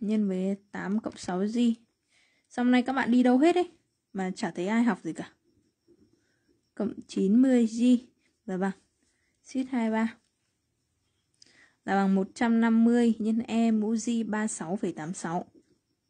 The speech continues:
độ. Vôn. Từ U hai các bạn sẽ bằng U một. U một phức sẽ bằng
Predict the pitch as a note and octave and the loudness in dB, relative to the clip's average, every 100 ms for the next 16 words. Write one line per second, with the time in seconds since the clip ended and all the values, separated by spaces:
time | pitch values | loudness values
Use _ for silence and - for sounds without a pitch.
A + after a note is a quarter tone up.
0 | _ _ F#3+ - _ _ _ _ _ _ | _ _ -2 -2 _ _ _ _ _ _
1 | _ _ _ _ _ _ _ _ _ _ | _ _ _ _ _ _ _ _ _ _
2 | G#3 A3+ A3 - _ _ _ _ _ _ | 2 2 2 -6 _ _ _ _ _ _
3 | _ _ _ _ _ _ - - - G#3 | _ _ _ _ _ _ -20 -16 0 2
4 | A3+ B3+ C4 B3 A#3 A#3 G#3+ - A3 G3 | 4 4 4 2 2 -4 -6 -6 -4 -2
5 | F#3+ G#3+ G#3+ G#3 - _ - - _ _ | 0 4 4 2 -10 _ -20 -20 _ _
6 | - A#3 A#3 A3 G3 - D4 D4+ - - | -4 0 2 2 0 0 0 0 -12 -12
7 | - G#3 | -6 -4